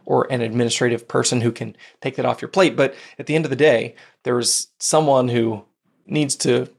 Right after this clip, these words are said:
oversee these parts of the practice. And agreeing with your prospective partner about who's going to do what or who's going to report to whom. You know, is there one managing partner and one clinical lead? How is this going to work?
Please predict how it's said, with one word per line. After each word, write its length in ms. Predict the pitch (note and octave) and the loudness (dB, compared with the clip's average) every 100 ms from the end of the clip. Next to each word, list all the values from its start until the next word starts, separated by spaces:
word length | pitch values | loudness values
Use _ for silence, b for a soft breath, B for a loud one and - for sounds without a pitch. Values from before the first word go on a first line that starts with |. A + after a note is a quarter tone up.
| - | -4
oversee 440 | C3 B2+ - B2+ | 0 0 0 0
these 180 | A#2 A#2 | 0 -2
parts 280 | - A#2+ - | 0 -2 -2
of 80 | - | -6
the 60 | |
practice. 560 | - - - - - - B B B | -4 -4 -6 -6 -6 -6 B B B
And 380 | C3+ C3 B2 A#2 b b - | 0 2 2 -2 b b -8
agreeing 680 | B2+ A#2 F#3+ F#3+ A#2+ C#3+ D#3+ _ _ _ - | -6 0 2 2 0 -4 -10 _ _ _ -4
with 280 | C3+ B2 - | 0 0 2
your 180 | B2+ | 0
prospective 520 | B2+ A#2+ B2 C3 C3 - | 2 -2 -2 -2 -4 -2
partner 280 | A#2+ A#2+ | 0 0
about 280 | A#2+ A#2+ A#2 | 0 0 -2
who's 220 | - D3 | 0 0
going 160 | - B2+ | 0 -2
to 60 | A2+ | 0
do 140 | B2+ | 2
what 420 | A#2+ A#2+ A#2 - b b b - | 4 4 2 -4 b b b -2
or 460 | C#3 C3 A#2+ - - | 2 4 2 -2 0
who's 200 | D3+ B2 | 0 2
going 200 | C3+ A#2+ | 0 0
to 80 | A2+ | -2
report 440 | A#2 - C#3+ - | -2 0 -2 -2
to 120 | - B2+ | -4 -4
whom. 480 | - F3+ A2+ E3 - b b b b b b b b b | 2 4 4 0 -4 b b b b b b b b b
You 80 | B2+ | 0
know, 140 | A#2+ | 0
is 120 | A#2+ | 0
there 120 | B2 A#2+ | 0 2
one 180 | C#3+ C#3+ | 2 2
managing 380 | C#3+ C3 B2 | 2 2 -2
partner 340 | A#2+ A#2 A#2 A2 | 0 0 0 -2
and 200 | B2 A#2+ | 0 2
one 300 | B2+ B2 A#2 | 4 2 0
clinical 600 | - - C3+ C3+ B2 A#2+ | -6 -4 -2 0 0 -2
lead? 360 | - - - - - | -4 -8 -12 -16 -16
How 440 | - - C3+ E3 F#3+ | -10 -6 -2 2 2
is 120 | - | 2
this 160 | D#3 - | -2 -2
going 200 | C3 A#2+ | -2 -2
to 60 | |
work? 440 | A#2 A#2+ G#2 - | 0 0 0 -6